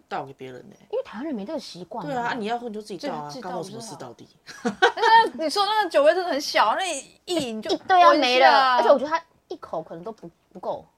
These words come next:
Speaker 3: 对啊，那一口
Speaker 2: 就一点点而已。
Speaker 3: 几滴而已哈。
Speaker 2: 而且我，我在台湾跟朋友喝酒，我们都是一个人自己拿一瓶起来这样干。
Speaker 3: 对啊。
Speaker 2: 就没有人在那边倒一杯一杯的，多累啊。
Speaker 1: 因为酒精浓度不一样啊。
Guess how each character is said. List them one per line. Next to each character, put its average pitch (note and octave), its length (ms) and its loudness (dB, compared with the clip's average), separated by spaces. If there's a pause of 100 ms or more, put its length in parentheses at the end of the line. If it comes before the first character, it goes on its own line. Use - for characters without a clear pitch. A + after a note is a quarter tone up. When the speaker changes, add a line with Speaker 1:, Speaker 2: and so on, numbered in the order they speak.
(520)
Speaker 3:
对 G#4+ 100 -4
啊， F#4+ 400 2
那 F#4 180 -8
一 F#4+ 100 -10
口 - 140 -2
Speaker 2:
就 C4+ 60 0
一 - 20 -2
点 B3+ 160 2
点 A#3+ 240 0
而 F#3 140 -4
已。 F#3 100 -6
Speaker 3:
几 E3 120 -10
滴 B3 240 -10
而 A3 100 -10
已 G3+ 100 -12
哈。 G#3 120 -16
Speaker 2:
而 E4 80 -2
且 A#4+ 100 -2
我， G#3 180 2
我 A3+ 80 -4
在 E4+ 80 0
台 A3 180 -6
湾 A3 140 -4
跟 C4 80 -4
朋 A3+ 140 -10
友 F3+ 100 -6
喝 F3+ 160 -6
酒， F3+ 140 -10
我 D#3 60 -8
们 E3 120 -10
都 G#3 80 -8
是 B3+ 100 -8
一 F#3+ 100 -10
个 A3+ 160 -6
人 F3 160 -6
自 B3 100 -12
己 G3+ 60 -6
拿 D#3 160 -8
一 - 80 -10
瓶 - 260 -14
起 - 100 -18
来 F3 120 -14
这 F3+ 80 -8
样 D#3+ 120 -10
干。 - 240 -14
Speaker 3:
对 B3+ 140 -8
啊。 G#3 220 -14 (140)
Speaker 2:
就 F#4 80 -8
没 F4+ 100 0
有 G4 100 2
人 A#3 80 0
在 D#4+ 80 -2
那 E4+ 60 -4
边 E4+ 220 -6
倒 E4 180 2
一 D#4+ 80 0
杯 C#4 220 -2
一 D4 40 0
杯 B3 280 -4
的， A3+ 60 -2
多 G3 200 -6
累 A#3+ 300 -4
啊。 - 100 -6
Speaker 1:
因 E4+ 100 -8
为 - 20 -12 (140)
酒 D#3+ 160 -6
精 A#3 140 -10
浓 G3 160 -10
度 G#3 100 -6
不 G3+ 180 -6
一 D#3 60 -6
样 D#3+ 180 -2
啊。 C3+ 300 -12